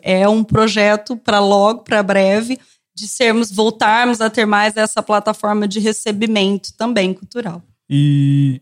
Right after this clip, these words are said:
Speaker 2: de que modo é que a diáspora brasileira, eh, olha para, para a situação do país?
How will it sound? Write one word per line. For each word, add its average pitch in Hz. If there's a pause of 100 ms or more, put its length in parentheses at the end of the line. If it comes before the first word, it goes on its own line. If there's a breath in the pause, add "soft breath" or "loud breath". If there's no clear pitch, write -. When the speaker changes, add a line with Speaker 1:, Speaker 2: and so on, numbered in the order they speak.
(140)
Speaker 2:
de 143
que -
modo 147
é 151
que 143
a -
diáspora 123
brasileira, 120 (340)
eh, 113
olha 120
para, 107
para 123
a -
situação 123
do 120
país? 110